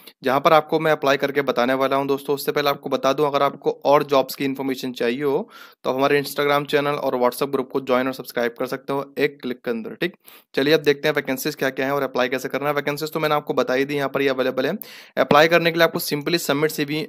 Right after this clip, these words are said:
ऑनलाइन पे as usually क्लिक करना है। क्लिक करने के बाद आप इनके जो LinkedIn पेज है, उसके अलावा जो इनका ग्रुप पेज है, उस पे पहुँच जाएंगे, जहाँ पर आप देख पा रहे होंगे कभी-कभी LinkedIn पे भी वैकेंसीज आ जाती हैं। अब इस टाइम में ट्वेंटी वैकेंसीज अवेलेबल है लगभग।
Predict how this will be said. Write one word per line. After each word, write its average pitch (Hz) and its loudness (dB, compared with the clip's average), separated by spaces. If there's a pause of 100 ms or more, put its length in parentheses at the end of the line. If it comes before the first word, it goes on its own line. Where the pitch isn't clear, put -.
ऑनलाइन 135 0
पे 147 0
as 139 2
usually 135 0
क्लिक 131 -6
करना 127 -2
है। 139 -2 (420)
क्लिक 160 0
करने 165 4
के 165 2
बाद 160 6
आप 160 6
इनके 156 -2
जो 151 2
LinkedIn 143 -2 (100)
पेज 151 0
है, 147 -2
उसके 147 -4
अलावा 135 2
जो 143 -2
इनका 143 0
ग्रुप 143 -2
पेज 139 0
है, 143 4
उस 139 -8
पे 147 -4
पहुँच 143 -4
जाएंगे, 123 -2 (340)
जहाँ 127 4
पर 147 4
आप 143 4
देख 135 2
पा 139 4
रहे 135 2
होंगे 143 -2
कभी-कभी 156 2
LinkedIn 151 -2
पे 151 -4
भी 151 -4
वैकेंसीज 135 -4
आ 131 2
जाती 131 0
हैं। 156 -4 (340)
अब 131 0
इस 143 -2
टाइम 165 6
में 175 0
ट्वेंटी 151 0
वैकेंसीज 151 -4
अवेलेबल 143 0
है 151 4
लगभग। 143 -2